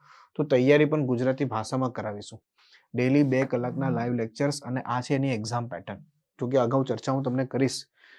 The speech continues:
લાઈવ બેચમાં જોડાવા માટે વેબ સંકુલ લાઈવ એપ્લિકેશન ડાઉનલોડ કરવાની રહેશે. અમુક વિદ્યાર્થીઓ કમેન્ટ કરે કે, "સર,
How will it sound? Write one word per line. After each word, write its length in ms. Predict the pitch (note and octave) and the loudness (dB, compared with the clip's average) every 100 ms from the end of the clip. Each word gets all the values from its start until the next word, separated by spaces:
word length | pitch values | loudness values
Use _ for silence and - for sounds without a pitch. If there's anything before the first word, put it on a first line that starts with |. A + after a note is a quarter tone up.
| _ | _
લાઈવ 240 | B2 C#3+ F3 | 8 10 12
બેચમાં 320 | D#3+ D3 D#3+ | 10 8 4
જોડાવા 300 | C#3+ C3+ C#3+ | 6 6 6
માટે 300 | C#3+ C3+ C#3 | 4 2 2
વેબ 160 | C3+ B2+ | 2 0
સંકુલ 400 | C#3+ C#3 C#3+ B2+ A2 | -2 0 2 2 2
લાઈવ 300 | A2+ C3+ D3 | 2 4 4
એપ્લિકેશન 560 | C3+ C3 A#2+ A2+ B2+ | 2 -2 -2 -6 -6
ડાઉનલોડ 360 | A2+ A2 A#2 B2 | -6 -6 -6 -6
કરવાની 520 | A#2 A2 A2+ C3+ D#3 - _ _ _ _ - | -6 -8 -6 -6 -6 -12 _ _ _ _ -14
રહેશે. 460 | G#2+ G#2+ - G2+ _ _ _ _ | -4 -4 -4 -10 _ _ _ _
અમુક 220 | C#3 F#3 E3 | 4 8 8
વિદ્યાર્થીઓ 440 | C3+ C#3 C#3+ D#3+ | 6 4 4 2
કમેન્ટ 340 | C#3+ B2+ C#3+ | 2 -2 -2
કરે 360 | C#3 B2 C3 B2 _ _ _ - | -4 -4 -6 -8 _ _ _ -4
કે, 80 | |
"સર, 280 | B2+ E3 D#3 | 0 2 2